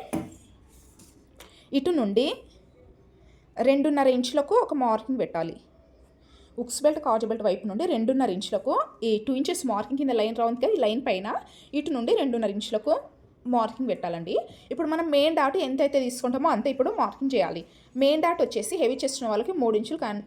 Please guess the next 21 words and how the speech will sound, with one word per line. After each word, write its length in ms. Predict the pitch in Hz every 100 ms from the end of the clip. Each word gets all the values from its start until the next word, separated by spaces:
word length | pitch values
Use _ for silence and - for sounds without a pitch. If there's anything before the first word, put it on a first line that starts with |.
| -
కంపల్సరీ 400 | 220 226 233 226 -
పెట్టాలండి. 460 | 233 180 170 170 226 - - - 247
వీళ్ళు 200 | 262 240 247
మీడియంగా 340 | 262 277 285 254
ఉంటారు 180 | 254 240
కాబట్టి 260 | 190 - 370
నేను 120 | 269 226
రెండు, 240 | 220 247 233 220 220 - - - _ _ - -
రెండు 200 | 247 254 285
ముప్పావులో 360 | 269 254 226 208
పెడుతున్నాను. 380 | 214 262 208 339 254
మెయిన్ 180 | 233 240
డాట్ 160 | 247
వచ్చేసి 300 | 185 208 208 359 254
రెండు 180 | 214 247
ముప్పావులో 380 | 226 196 185 247 640 - - - - - - 247
పెడుతున్నాను. 440 | 220 196 175 208 359 233
ఈ 40 |
విధంగా 280 | 208 208 240 605 - - - - - - - - - - - - 240
రెండు 180 | 233 269
ముప్పావులకి 460 | 240 240 214 208